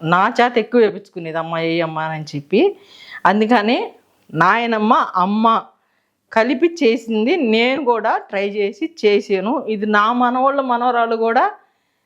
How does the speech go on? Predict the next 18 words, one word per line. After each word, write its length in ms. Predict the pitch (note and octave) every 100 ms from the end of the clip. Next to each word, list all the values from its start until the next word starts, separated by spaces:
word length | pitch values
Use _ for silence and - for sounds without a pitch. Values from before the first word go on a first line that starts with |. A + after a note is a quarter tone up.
| _ _ G3+
మరి 240 | G3 G#3+ -
చూడాలి 300 | C#4+ D4 B3+ A3+
కదా, 360 | G3+ G3+ F#3+
మా 180 | F3+ F3+
నాన్నమ్మ 440 | F#3 G3+ A#3 B3
చేసిన 400 | B3 A#3+ A3+ A3+
వంటలు 720 | G#3+ F#3+ G3+ G#3 G#3+ G#3 A3 A3 _ _ _ _
చూద్దాము 640 | - G#3+ G#3 G#3 G#3 G#3
అని, 220 | G#3+ F#3 G3
అని 100 | G3
చెప్పి 200 | A3 A3
వాళ్ళు 300 | C4 G#3 G#3+
ట్రై 200 | G3+ G3
చేసి 560 | G#3 G#3+ G3+ D4 G4 - _ _ _ A3+
మన 200 | B3 C4
వంటలను 380 | C#4 C#4 C#4+ B3+
వాళ్ళు 260 | B3 C4+
కూడా 180 | C#4